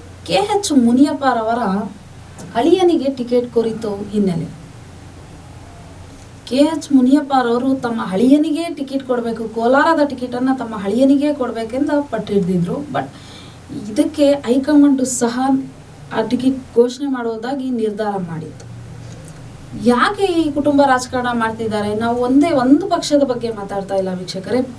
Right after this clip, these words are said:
ಎಲ್ಲ ಪಕ್ಷದಲ್ಲೂ ಇದೆ ಈ ಕುಟುಂಬ ರಾಜಕಾರಣ ಅನ್ನೋದು. ಎಲ್ಲೋ ಒಂದು ಕಡೆ ರಾಜಕೀಯ ಈ ಕುಟುಂಬ ರಾಜಕಾರಣಕ್ಕೆ ಕನ್ವರ್ಟ್ ಆಗ್ತಾ ಇದೆಯಾ? ಯಾಕೆ ಪ್ರತಿಯೊಂದು ಪಕ್ಷದಲ್ಲೂ ಅಥವಾ ಪ್ರತಿಯೊಂದು ಪೋಸ್ಟಲ್ಲೂ ನಮ್ಮವರೇ ಇರಬೇಕು,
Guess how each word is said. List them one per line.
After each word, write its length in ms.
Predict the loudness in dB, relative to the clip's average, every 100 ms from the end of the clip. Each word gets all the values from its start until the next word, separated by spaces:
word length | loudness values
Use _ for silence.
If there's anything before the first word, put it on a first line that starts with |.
| -2 2
ಎಲ್ಲ 200 | 4 2 -2
ಪಕ್ಷದಲ್ಲೂ 540 | -6 -4 -2 0 0
ಇದೆ 220 | -2 -2
ಈ 280 | -2 -2 -2
ಕುಟುಂಬ 300 | -4 -4 -4
ರಾಜಕಾರಣ 500 | -4 -6 -8 -6 -4
ಅನ್ನೋದು. 400 | -4 -8 -12 -14 -18 -20 -20 -20 -18 -18 -2 2
ಎಲ್ಲೋ 180 | 4 4
ಒಂದು 360 | 2 -2 -2
ಕಡೆ 220 | -2 -2
ರಾಜಕೀಯ 640 | -2 -2 -2 -2 -2 -2 -2 -2
ಈ 100 | -4
ಕುಟುಂಬ 360 | -4 -2 6 6
ರಾಜಕಾರಣಕ್ಕೆ 680 | 6 0 -2 -8 -6 -6 -6
ಕನ್ವರ್ಟ್ 360 | -6 -4 -4 -4
ಆಗ್ತಾ 260 | -6 -6
ಇದೆಯಾ? 260 | -8 -8 -12 -16 -18 -18 -18 -18 -18 -20 -20 -20 -20 -20 -20 -20 -14 0
ಯಾಕೆ 440 | 4 4 4 0
ಪ್ರತಿಯೊಂದು 680 | -4 -4 -4 0 4 6 4
ಪಕ್ಷದಲ್ಲೂ 680 | 2 -4 2 4 4 2 4
ಅಥವಾ 280 | 2 0 -4
ಪ್ರತಿಯೊಂದು 720 | -2 -4 -2 2 4 4 2
ಪೋಸ್ಟಲ್ಲೂ 600 | 0 -2 0 2 4 4
ನಮ್ಮವರೇ 600 | 4 2 4 4 6 6
ಇರಬೇಕು, 760 | 4 2 -2 -4 -4 -2 -4